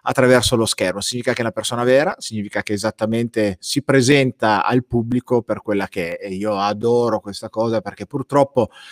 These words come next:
è una merce, eh, in una persona, mm, che sta diventando sempre più rara, quindi sono stato molto contento di averla avuto con noi.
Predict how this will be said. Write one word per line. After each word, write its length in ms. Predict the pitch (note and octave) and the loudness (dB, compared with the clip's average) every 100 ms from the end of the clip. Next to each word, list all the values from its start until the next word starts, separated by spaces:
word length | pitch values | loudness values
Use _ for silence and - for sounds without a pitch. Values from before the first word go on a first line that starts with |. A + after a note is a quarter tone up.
| - | -16
è 140 | - A#2 | -2 2
una 220 | A#2+ A#2 | 4 4
merce, 720 | A#2+ B2 B2 - - A#2 G#2+ _ _ _ | 4 4 4 2 2 2 2 _ _ _
eh, 360 | - - A#2 A2 | 2 2 4 0
in 120 | A#2 | -2
una 160 | A#2 A2 | 0 -2
persona, 720 | - A2+ - A2 A2 A2 G#2+ - | -2 -4 -4 -2 0 0 -2 -4
mm, 460 | G#2+ G2 G#2 G2 G2+ _ _ F#2 F#2 | -8 -8 -10 -14 -16 _ _ -18 -12
che 120 | G#2+ | -6
sta 100 | G#2+ | -4
diventando 400 | A2+ A2+ A2+ A2 | -2 -2 -2 -2
sempre 300 | G#2 G2+ G2 | -4 -6 -8
più 140 | - F2 | -8 -8
rara, 280 | D2+ C#2+ - | -8 -14 -10
quindi 360 | A2 G2 F#2 | -6 -4 -6
sono 160 | - G2 | -8 -12
stato 260 | A2+ G#2+ A2 | -8 -6 -6
molto 240 | A#2 A2 | -6 -8
contento 420 | A#2+ A#2 B2+ B2 | -10 -6 -6 -4
di 60 | A#2+ | -2
averla 200 | A#2 B2+ | -2 -2
avuto 220 | C#3 D3 | -2 -4
con 140 | D3+ | -4
noi. 220 | E3 G#3+ | -2 -2